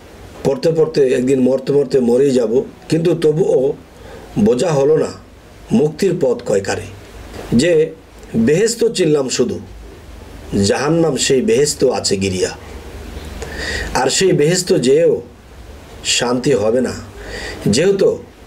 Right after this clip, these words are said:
রাতের সাথে দিন বান্দা এবং দিনের সাথে রাত বান্দা, তেমনি বেহেশতের সাথে জাহান্নাম বান্দা, জাহান্নামের পাছে বেহেশত বান্দা, একটার পর একটা আসবেই। এবার আসবো, sorry,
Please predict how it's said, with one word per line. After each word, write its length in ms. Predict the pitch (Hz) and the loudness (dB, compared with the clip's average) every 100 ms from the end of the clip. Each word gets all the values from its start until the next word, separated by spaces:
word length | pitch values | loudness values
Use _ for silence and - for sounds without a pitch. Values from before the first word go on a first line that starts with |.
| - - - | -20 -20 -6
রাতের 420 | 107 117 127 185 185 | -2 0 0 0 0
সাথে 320 | - 175 180 | 0 0 0
দিন 340 | 131 147 143 | 2 2 2
বান্দা 340 | 147 151 123 117 - - - - - | 2 0 -2 -4 -12 -20 -20 -16 -4
এবং 360 | 110 139 131 101 | 0 0 0 0
দিনের 300 | 123 135 151 | 2 4 2
সাথে 320 | - 135 123 | 0 -2 0
রাত 180 | 110 98 | -2 -2
বান্দা, 380 | 92 90 82 - - - - - | -6 -6 -8 -12 -16 -18 -16 -6
তেমনি 240 | - 196 185 | 0 2 4
বেহেশতের 500 | 131 143 170 - - | 4 2 0 -2 -2
সাথে 420 | - 156 135 151 - - - - - 104 | 0 0 0 0 -4 -20 -20 -14 -6 -2
জাহান্নাম 480 | 131 139 160 151 113 | 0 0 0 2 0
বান্দা, 380 | 107 107 - - - - - - - | 0 -2 -4 -6 -16 -18 -16 -10 -4
জাহান্নামের 560 | 104 127 185 175 151 123 | -2 0 2 2 2 0
পাছে 400 | 110 - 151 - - - - - | -2 -2 -2 -2 -8 -20 -8 -2
বেহেশত 460 | 117 113 131 - | 2 2 2 0
বান্দা, 420 | 117 95 90 - - - - - | 0 -2 -4 -10 -10 -14 -10 -4
একটার 380 | 101 101 165 165 | -2 0 0 0
পর 140 | 175 | 0
একটা 280 | 131 - 127 | 0 -2 -4
আসবেই। 540 | 101 90 92 95 90 - - - - - - - | -2 0 2 2 0 -6 -12 -12 -12 -10 -12 -6
এবার 260 | 156 165 185 | -2 0 2
আসবো, 380 | 190 147 143 165 - - - - - - - - - - - | 0 2 2 0 -8 -20 -20 -20 -20 -20 -20 -18 -18 -14 -10
sorry, 320 | - - 214 | -4 -2 -2